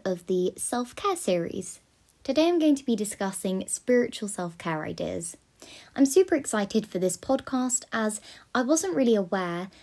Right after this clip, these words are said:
that these ideas that I'm going to include were based around spiritua-, spirituality, um, I think that's how you say it, um, and that type of thing. And I'd been incorporating them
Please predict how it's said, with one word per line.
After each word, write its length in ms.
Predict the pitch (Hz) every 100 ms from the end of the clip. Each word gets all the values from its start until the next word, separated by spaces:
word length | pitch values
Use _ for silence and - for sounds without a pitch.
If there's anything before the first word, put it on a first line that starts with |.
| _ -
that 280 | 196 185
these 260 | - 220 208
ideas 380 | 196 180 190 175
that 100 | -
I'm 100 | 180
going 220 | 180 175
to 120 | 170 180
include 540 | 165 - 175 175 180 180
were 340 | 190 185 180
based 380 | 175 202 196 190
around 440 | 185 180 175 170
spiritua-, 800 | - - 196 185 - - 202 190 - _ -
spirituality, 960 | - 208 202 - 220 208 214 262 285 294 208
um, 180 | 202 196
I 80 |
think 200 | 196 196
that's 160 | - -
how 80 | 185
you 100 | 175
say 320 | - 175 175
it, 120 | 185 -
um, 360 | 208 196 196 196 - - - -
and 100 | 214
that 140 | 214 -
type 180 | 208
of 80 | 208
thing. 340 | - 202 185 -
And 180 | 196 202 -
I'd 260 | 269 269
been 160 | 233 214
incorporating 760 | 202 - 214 214 202 - 185
them 260 | 180 180